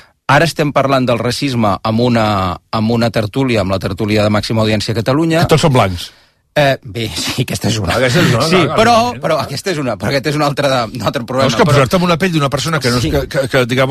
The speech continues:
Speaker 2: és difícil
Speaker 1: Però, Jordi,
Speaker 2: explicar.
Speaker 1: però n'estem
Speaker 2: És
Speaker 1: par-,
Speaker 2: com tot.
Speaker 1: però n'estem parlant. Saps què vull dir? No hi ha altres àmbits que et puguin portar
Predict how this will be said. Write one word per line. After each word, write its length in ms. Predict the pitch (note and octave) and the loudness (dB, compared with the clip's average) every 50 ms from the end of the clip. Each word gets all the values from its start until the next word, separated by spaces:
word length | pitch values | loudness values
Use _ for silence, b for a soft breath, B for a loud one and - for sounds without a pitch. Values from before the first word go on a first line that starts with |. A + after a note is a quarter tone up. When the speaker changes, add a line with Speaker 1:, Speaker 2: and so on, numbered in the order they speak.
| D#3+ | 0
Speaker 2:
és 80 | E3 C#3+ | 0 0
difícil 320 | C#3+ C3+ A#2 C3 A#2 - - | 0 0 0 0 0 2 2
Speaker 1:
Però, 120 | - F#3+ D#3+ | 0 2 2
Jordi, 220 | G#3 G#3 F#3+ - | 2 2 2 2
Speaker 2:
explicar. 160 | - G#2+ G2 - | 2 2 2 0
Speaker 1:
però 80 | E3 E3 | 0 -2
n'estem 300 | E3 E3 - - F#3 F#3 | -4 -6 -4 -6 -6 -4
Speaker 2:
És 40 | |
Speaker 1:
par-, 200 | - F3+ E3+ E3 | -2 -2 -2 -2
Speaker 2:
com 80 | C#3 A#2+ | -2 0
tot. 80 | A2+ D#3+ | 0 2
Speaker 1:
però 100 | D#3 D#3+ | 2 2
n'estem 320 | D#3+ E3 - - G3 F#3 | 0 -2 -2 -4 -4 -4
parlant. 440 | D#3 - D#3 B2+ G#2+ F2+ D#2+ C#2+ - - _ | -2 -4 -4 -4 -4 -8 -10 -12 -14 -20 _
Saps 240 | - - - E3 - | -8 -4 -2 -2 -2
què 120 | - G#3+ G3+ | -2 -2 -2
vull 100 | D#3+ B2 | 0 0
dir? 240 | G#2+ A2+ D3 F3 - - | 0 0 -2 -4 -4 -4
No 240 | C3 D3 E3 F#3 F#3+ | -2 0 2 2 2
hi 140 | F3 D3+ C#3+ | 2 2 2
ha 80 | B2+ A#2+ A2+ G#2 G2+ | 2 2 0 0 -2
altres 380 | G#2 G#2 G2 - A#2 A#2 G#2+ B2 | -2 -4 -6 -4 -4 -4 -2 0
àmbits 380 | A#2+ B2 B2 A#2 B2+ G2 - - | 0 0 0 -2 -4 -6 -6 -6
que 80 | - B2 | -6 -6
et 80 | - | -4
puguin 240 | - C#3 C3 C#3 B2+ | -4 -4 -2 -2 -2
portar 540 | A2 - A#2+ A2 - - D#3+ E3 F3 F3+ - | -2 -2 -4 -2 0 0 2 2 2 0 -2